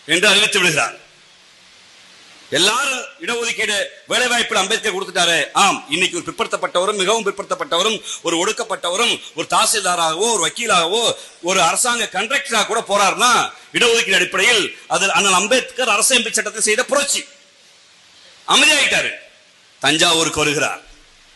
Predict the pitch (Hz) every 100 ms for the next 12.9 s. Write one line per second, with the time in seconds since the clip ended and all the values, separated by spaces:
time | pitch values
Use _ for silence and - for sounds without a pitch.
0 | - 127 165 165 160 156 156 156 147 151
1 | 147 151 147 143 131 117 - - - -
2 | - - - - - - - 139 170 175
3 | 151 135 135 151 165 - 143 156 147 131
4 | 120 - - 165 165 151 135 131 196 175
5 | 170 165 147 143 143 139 131 123 139 147
6 | 135 127 160 139 127 107 - - - -
7 | - 135 170 151 127 135 123 131 175 170
8 | - - _ 139 151 151 156 156 156 151
9 | 147 139 127 127 131 139 139 131 151 147
10 | 139 139 147 - 135 123 120 180 240 320
11 | - - _ _ _ 151 160 151 190 -
12 | 262 - 214 196 185 226 240 220 -